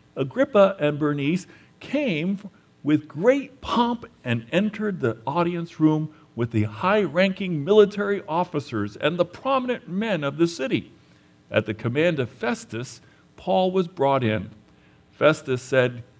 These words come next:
'King Agrippa and all who are present with us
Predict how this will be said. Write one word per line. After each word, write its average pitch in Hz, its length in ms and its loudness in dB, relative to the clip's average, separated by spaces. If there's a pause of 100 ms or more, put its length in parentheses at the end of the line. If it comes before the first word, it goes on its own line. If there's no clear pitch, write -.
(1200)
'King 226 240 -2
Agrippa 190 680 4
and 135 160 2
all 190 380 4
who 185 140 2
are 180 100 4
present 170 460 -2
with 156 180 -2
us 151 440 -4